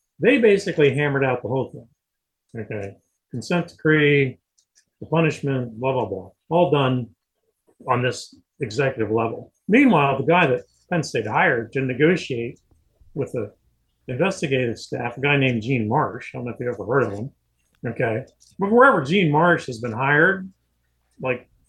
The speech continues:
Ohio State hired him, Alabama hired him, I don't know who else hired him, but whoever they hired him, they got severely punished, <laughs> okay, because he's such a bad negotiator, okay? So he worked with the N C double A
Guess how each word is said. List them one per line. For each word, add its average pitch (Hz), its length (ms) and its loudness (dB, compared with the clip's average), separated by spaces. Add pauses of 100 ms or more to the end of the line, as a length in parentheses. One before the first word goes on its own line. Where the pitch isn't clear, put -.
(420)
Ohio 151 300 4
State 170 280 2
hired 151 300 4
him, 151 220 -2 (600)
Alabama 147 520 2
hired 113 260 -6
him, 117 200 -10 (400)
I 147 40 -2
don't 151 60 2
know 131 100 2
who 147 140 6
else 170 200 4
hired 104 260 -6
him, 120 140 -10 (480)
but 151 80 0
whoever 202 440 6
they 165 220 2
hired 170 440 2
him, 135 220 -8 (240)
they 269 140 4
got 254 200 2
severely 165 420 2
punished, - 580 -6
<laughs> - 200 -10
okay, 196 420 2 (180)
because 226 240 2
he's 202 140 -4
such 226 160 2
a 190 140 2
bad 170 480 2 (280)
negotiator, 170 800 -2 (420)
okay? 156 300 0 (200)
So - 140 -6
he 269 180 4
worked 233 320 2
with 156 120 -4
the - 180 -10
N 180 160 -6
C 175 160 -10
double 156 360 -2
A 151 280 0